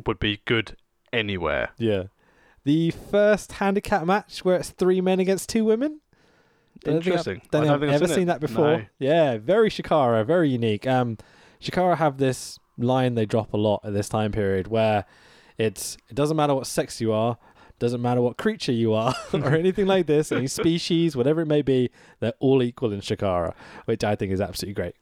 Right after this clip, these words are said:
Speaker 1: Yeah, and you could tell because when they get onto clubbing Sarah Del Rey later,
Speaker 2: Yeah.
Speaker 1: again, and rightly so, I think if it's in the right story and the right thing, men and women's wrestling, intergender wrestling,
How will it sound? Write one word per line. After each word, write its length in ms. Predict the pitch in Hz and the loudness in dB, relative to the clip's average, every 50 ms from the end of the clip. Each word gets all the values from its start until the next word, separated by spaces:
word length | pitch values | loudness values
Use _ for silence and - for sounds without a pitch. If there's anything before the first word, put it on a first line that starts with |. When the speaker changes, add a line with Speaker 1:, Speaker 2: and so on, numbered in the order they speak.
| _ _ - | _ _ -4
Speaker 1:
Yeah, 200 | - 131 101 85 - - | -2 -2 -2 -2 -4 -2
and 220 | - 127 120 120 123 | -2 -2 0 0 0
you 100 | 120 117 | 0 0
could 160 | - - - | 0 -4 -4
tell 280 | - 156 127 101 95 92 - | 0 0 0 0 0 -4 -6
because 500 | - 101 - - 107 101 98 95 - - _ _ _ _ _ _ - | -10 -10 -6 -4 -4 -4 -4 -6 -8 -14 _ _ _ _ _ _ -4
when 220 | 135 123 120 113 | -2 -2 0 0
they 140 | 110 110 107 | 0 -2 -2
get 180 | - - 123 107 | 0 -2 -2 0
onto 480 | 117 107 104 - 113 107 101 101 92 - - _ _ _ _ _ _ | -2 -4 -6 -4 -2 0 0 0 -2 -4 -6 _ _ _ _ _ _
clubbing 580 | - - - - 120 117 113 98 104 101 101 98 | -12 -10 -4 0 0 0 2 0 -2 -2 -2 -4
Sarah 300 | - - 120 104 101 104 | -4 -2 0 0 2 2
Del 180 | 101 104 101 101 | 2 0 2 2
Rey 160 | 107 107 110 | 2 0 2
later, 460 | 113 110 113 113 - - 101 95 101 117 - | 2 0 0 0 -2 -2 -4 -4 -4 -4 -4
Speaker 2:
Yeah. 80 | - | -2
Speaker 1:
again, 280 | 139 113 190 156 107 - - | 0 2 2 0 -2 -2 -4
and 160 | 156 165 185 | -2 0 0
rightly 180 | 202 165 147 | 0 0 -2
so, 380 | 131 - 196 120 110 143 196 240 _ _ _ _ _ _ _ _ _ - | -2 -2 0 2 2 2 0 -2 _ _ _ _ _ _ _ _ _ -4
I 100 | 131 131 | -2 -2
think 320 | - 156 139 131 123 - _ _ _ _ _ _ _ _ _ _ _ - | 0 -2 -4 -4 -4 -10 _ _ _ _ _ _ _ _ _ _ _ -2
if 180 | 170 165 156 139 | 0 0 2 2
it's 220 | 151 131 - - | 0 0 0 -2
in 80 | 139 127 | -2 0
the 80 | 123 120 | 0 2
right 320 | 127 127 120 117 98 - _ _ _ _ _ _ _ _ _ - | 2 2 2 2 0 -4 _ _ _ _ _ _ _ _ _ -18
story 560 | - - - 127 123 123 131 147 170 170 165 _ _ _ _ _ _ _ - | -14 -6 0 2 2 4 4 4 2 0 -4 _ _ _ _ _ _ _ -14
and 120 | - 208 208 | -12 -8 -4
the 60 | 208 | -2
right 200 | 208 180 95 - | 0 0 0 0
thing, 240 | 139 135 139 135 - - - - - - - _ - | -2 -2 -2 -2 -6 -10 -20 -20 -20 -20 -20 _ -4
men 180 | 131 135 139 143 | 0 0 0 2
and 100 | 139 139 | 0 0
women's 260 | 135 127 131 117 113 | 0 0 -2 -2 0
wrestling, 360 | 123 113 - - 117 113 117 | -2 -2 -2 -2 -4 -4 -2
intergender 400 | 90 135 127 123 - 131 117 101 | -2 -4 -4 -2 -4 -4 -2 0
wrestling, 340 | 107 101 - - 107 104 | -2 -4 -2 -4 -6 -6